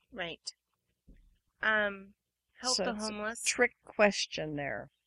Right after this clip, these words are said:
Speaker 1: Help the homeless.
Speaker 2: Help 'em what? How?
Speaker 1: Help them as far as if they want to no longer be homeless, help them with maybe education to get them in the right direction to help them.
Speaker 2: What about a job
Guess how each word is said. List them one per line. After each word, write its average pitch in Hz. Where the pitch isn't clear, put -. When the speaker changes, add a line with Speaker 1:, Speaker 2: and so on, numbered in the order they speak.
Speaker 1:
Help 247
the 220
homeless. 208
Speaker 2:
Help 214
'em 226
what? 196
How? 170
Speaker 1:
Help 233
them 220
as 214
far 202
as 190
if 202
they 185
want 196
to 165
no 180
longer 175
be 180
homeless, 170
help 214
them 202
with 190
maybe 196
education 214
to 220
get 202
them 190
in 202
the 190
right 185
direction 185
to 196
help 170
them. 202
Speaker 2:
What 185
about 185
a 160
job 147